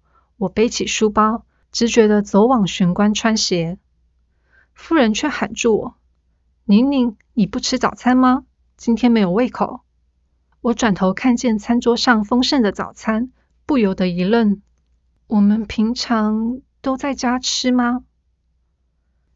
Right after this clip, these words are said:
？”“你这孩子还没睡醒啊？妈妈不是每天都做早餐给你们吃吗？”中年男子笑着说：“快来吃一吃，待会爸爸开车送你们上学。”我来到餐桌边坐下，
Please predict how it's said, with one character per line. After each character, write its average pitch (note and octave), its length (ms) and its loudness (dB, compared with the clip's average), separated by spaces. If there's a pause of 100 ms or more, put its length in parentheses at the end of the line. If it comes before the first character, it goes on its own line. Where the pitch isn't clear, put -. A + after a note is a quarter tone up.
(140)
？”“你 F3+ 140 2
这 - 140 -2
孩 - 240 -2
子 G#3 140 -8
还 F#3+ 160 0
没 F#3+ 140 2
睡 B3+ 220 0
醒 - 260 -8
啊？ C3 180 -12 (520)
妈 C#4+ 160 0
妈 C4+ 160 2
不 G3+ 100 -2
是 B3+ 140 0
每 G#3+ 180 0
天 A#3 240 -2
都 B3 140 0
做 B3+ 160 0
早 - 160 -6
餐 A3+ 240 -2
给 G#3+ 100 0
你 G#3+ 120 2
们 E3 160 2
吃 - 240 0
吗？” A3 260 0 (960)
中 A3+ 200 0
年 G3 200 4
男 F#3 180 0
子 G3+ 200 -4
笑 G#3+ 200 0
着 G3 120 -4
说 G#3 420 -2 (600)
：“快 - 160 0
来 F#3 140 -2
吃 - 260 0
一 G#3 60 -2
吃， A3 420 -2 (360)
待 A#3 160 2
会 G#3+ 180 0
爸 A3+ 180 -2
爸 G3 200 -2
开 A#3 260 -4
车 B3 220 0
送 B3+ 220 0
你 F#3 40 -2
们 G3 140 -12
上 A3+ 240 0
学。” F#3 380 -4 (1160)
我 G3 100 0
来 F#3 200 0
到 B3+ 180 0
餐 A#3+ 240 0
桌 A#3 140 2
边 A#3 220 2
坐 A3+ 200 0
下， A3 380 0